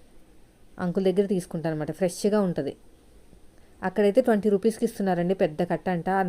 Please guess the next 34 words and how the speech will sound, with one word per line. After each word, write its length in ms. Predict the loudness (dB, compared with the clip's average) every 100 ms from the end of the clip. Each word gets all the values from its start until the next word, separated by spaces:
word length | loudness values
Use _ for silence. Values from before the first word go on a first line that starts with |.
| -2
ట్వంటీ 240 | -4 -2
రూపీస్ 300 | -2 -2 0
వేస్ట్ 260 | 0 -2 -2
కదా. 300 | -2 -2 -4 -6 -20 -20 -14 -8
అందుకని 340 | -4 0 0 0
చెప్పేసి 260 | -2 -2 -2
తీసుకోవట్లేదు. 600 | -2 -2 -2 -2 0 0 -2 -10 -20 -20 -12 0
So, 40 | 2
అయిపోయిందండి 460 | 4 2 2 0 0
ఫైనల్‌గా 360 | 0 0 0 0
వంట 180 | 0 -2 -2
అంతా. 180 | -2 0 0
అన్నం 180 | 0 0
కూడా 100 | 2
అయిపోయింది. 320 | 2 0 0 2 2
పిల్లలకి 300 | 2 0 -4
టిఫిన్ 240 | -4 -4 -2
పెట్టేసి 320 | 0 -2 -2
స్కూల్కి 340 | -2 0 2 0
పంపించేస్తాను. 540 | -2 -2 -4 -4 -2 -2
హాఫ్ 120 | 0
డే 60 | 0
స్కూల్స్ 280 | 0 -2 0
కదా, 180 | 0 0 -2 -10 -20 -10 -4
ఇంకా 160 | 0
టెన్త్ 260 | 2 2 2
క్లాస్ 180 | 0 0
ఎగ్జామ్స్ 340 | 0 -2 -2 0
అయిపోయినాయి 320 | 0 0 -2 0
కదా, 160 | 0 -2 -6 -18 -14 -4
ఇంకా 120 | 2 2
అవసరం 240 | 2 0 2
లేదంట. 320 | 0 0 0 0 0 -12 -20 -20 -20 -20 -20 -20 -20 -20 -20 -20 -12
ఉమ్, 220 | -8 -6